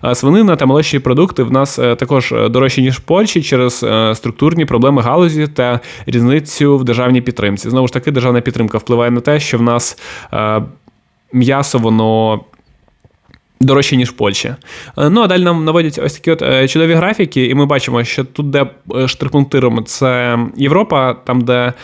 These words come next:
е, суцільна лінія, це ми, ну, і ми бачимо, що так, е, е, н-, в-, м,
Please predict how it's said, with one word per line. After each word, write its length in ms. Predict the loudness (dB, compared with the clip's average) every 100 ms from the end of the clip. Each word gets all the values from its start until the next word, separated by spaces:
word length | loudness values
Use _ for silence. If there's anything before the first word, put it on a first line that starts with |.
| -20 -20 -10
е, 360 | -4 -2 -2 -4 -10 _ -12
суцільна 380 | -6 -2 0 2
лінія, 360 | 2 2 2 0
це 160 | 0
ми, 300 | 2 2 0
ну, 120 | 0
і 60 | 2
ми 120 | 2
бачимо, 440 | 2 0 0 0 0
що 240 | -2 -4
так, 360 | -2 -4 -6 -10
е, 280 | -6 -4 -4 -6 -14 -20 -16 -6
е, 120 | 0
н-, 360 | 2 2 2 -2
в-, 360 | -8 -10 -6 -8 -10 -10
м, 160 | -10